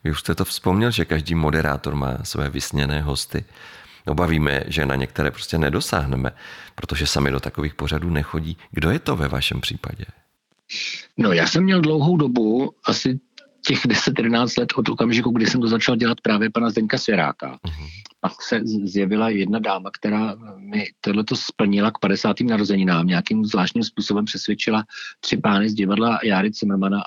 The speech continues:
Speaker 2: aby přišli, tedy včetně Zdeňka Svěráka.
Speaker 1: Mhm.
Speaker 2: Tak to byl jeden z největších dárků k mým padesátým narozeninám. A teď se mi každý ptá, říká: „No tak, eh, ten velký sen v podobě Zdeňka Svěráka se ti splnil, kdo dál?“ Eh, tak vymýšlím další jména.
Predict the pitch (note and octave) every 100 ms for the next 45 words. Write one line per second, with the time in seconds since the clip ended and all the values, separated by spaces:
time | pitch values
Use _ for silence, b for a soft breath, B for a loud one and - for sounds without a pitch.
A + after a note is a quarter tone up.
0 | F#2+ A2 - G#2 - F#2+ G2 G2 G2 -
1 | - F#2+ A2 G2+ F#2+ F#2+ A#2 A#2 F#2+ E2
2 | - D#2 D2+ D#2+ - F2 F#2+ G2 G2 F#2+
3 | G2+ F#2+ G2 G2 F#2 F2+ - G#2+ G#2 F2+
4 | F2 A2 G#2+ G#2+ G#2 F#2+ - F#2+ - A2+
5 | G2+ F#2 F2 E2 D2+ C#2+ - B B B
6 | B - - A2 - A2 A2 G2 A2 -
7 | - - G#2+ G#2+ G#2+ A#2 A2+ A2 - -
8 | A2+ G#2 G2+ A#2+ A2+ A2 G2+ C3+ - A2+
9 | C3 - A#2+ A2+ A#2 A2 A2 G#2+ A2 A#2
10 | A2 A2 A2+ A2+ - - - A2+ A2+ A#2
11 | G#2 F#2+ F#2+ A2 G#2 F2 D#2 B B B
12 | B - F2 G2+ - G2 E2+ G2 - G#2+
13 | G2 - G#2+ G#2 G#2